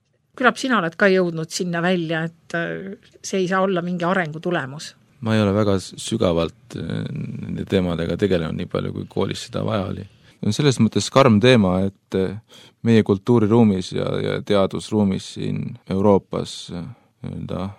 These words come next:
Speaker 2: vanas maailmas, on see evolutsiooniteooria on nagu kõige aluseks ja nagu need inimesed, kes midagi vastupidist mõtlevad, nemad peavad mõtlema seda hästi vaikselt, kui nad üldse tahavad mõelda.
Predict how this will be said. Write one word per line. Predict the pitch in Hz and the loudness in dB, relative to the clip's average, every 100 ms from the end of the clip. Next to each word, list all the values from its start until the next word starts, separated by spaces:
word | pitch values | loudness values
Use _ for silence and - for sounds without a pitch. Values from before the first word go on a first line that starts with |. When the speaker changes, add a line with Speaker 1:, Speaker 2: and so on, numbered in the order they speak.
| _ - | _ -10
Speaker 2:
vanas | 92 92 87 - | -6 -6 -8 -8
maailmas, | 90 90 85 80 - - _ _ _ _ _ - | -6 -4 -4 -6 -10 -18 _ _ _ _ _ -12
on | 92 92 | -6 -6
see | 95 98 98 98 95 - | -2 0 0 0 -4 -6
evolutsiooniteooria | 95 95 95 - 107 98 92 92 110 - - _ _ _ - 104 98 87 82 | -8 -8 -8 -2 0 2 0 -4 -6 -10 -20 _ _ _ 0 2 2 0 -6
on | 58 52 104 | -6 -8 -8
nagu | 107 101 95 98 _ | -10 -12 -12 -14 _
kõige | 113 107 104 | -2 2 4
aluseks | 110 90 - - - - | 4 2 -4 -12 -16 -14
ja | - - | -12 -10
nagu | - 50 50 71 _ _ _ _ _ 107 | -10 -10 -10 -12 _ _ _ _ _ 2
need | 110 107 | 4 6
inimesed, | 107 98 95 101 87 - | 6 4 0 -4 -8 -8
kes | 90 - - 90 | -8 -8 -10 -8
midagi | 101 98 87 87 85 | -6 -6 -6 -6 -6
vastupidist | - 107 104 - 85 - - 113 - - _ _ _ | -4 -4 -4 -6 -10 -8 -8 -10 -16 -20 _ _ _
mõtlevad, | - 107 107 - 82 80 82 _ _ _ _ _ _ _ _ - | -8 -4 -4 -4 -8 -8 -10 _ _ _ _ _ _ _ _ -8
nemad | 90 - | -8 -2
peavad | 95 101 | 2 2
mõtlema | 101 92 87 | 0 -2 -4
seda | 98 | -4
hästi | 101 - | -4 -2
vaikselt, | 101 107 - - - - | 2 2 0 -12 -14 -14
kui | - | -12
nad | 98 | -10
üldse | - - | -10 -10
tahavad | - 82 76 92 | -8 -8 -8 -6
mõelda. | 95 76 - - | -6 -6 -10 -16